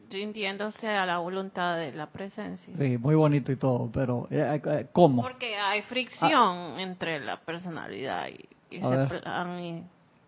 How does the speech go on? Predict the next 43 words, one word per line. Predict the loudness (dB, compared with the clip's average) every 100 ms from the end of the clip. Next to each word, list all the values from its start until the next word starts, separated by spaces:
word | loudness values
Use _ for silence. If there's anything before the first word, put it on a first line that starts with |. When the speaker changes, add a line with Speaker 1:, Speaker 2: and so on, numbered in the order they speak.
| _ -2
Speaker 2:
Gisela | 2 4 6 4
dice | 2 -4
que | -6
yo | 2 2 2
sé. | -4 -6 -6 -10 -16 _ -20 -20 -18 -18 -20 -20 _ -20 -20 -20 -20 -20 _ _ -6
<laughs> | -2 0 -2 -8 _ -20 -20 _ -20 _ -20 -20 -16 -16 -16 -20 -18 -18 -18 -20 _ _ -20 _ _ _ _ _ -4
Te | 2
quiere | 4
vacilar, | 6 4 4 6
Gisela, | 6 4 6
desde | 6 6
el | 4
otro | 6 8 10
día | 12 12 10
de | 8
que | 6
tú | 8
hablaste | 10 10 10
de | 6
tus | 8
técnicas, | 10 10 8 8
no | 8
te | 8
has | 6
soltado. | 6 6 8 8 4 0 -10 -14 -14 -14 0
Ya | 6
tiene | 10 12
una | 12
técnica | 10 12
diferente | 12 12 8 8 10
a |
la | 10
mía, | 10 8
pero | 8
no | 6
te | 6
has | 6
soltado | 8 10 12 12 12
con | 10
el | 6
vacilón. | 6 6 4 2
Speaker 1:
Una | -4 -8 -10
técnica | -14 -14 -16 -16 -12 -12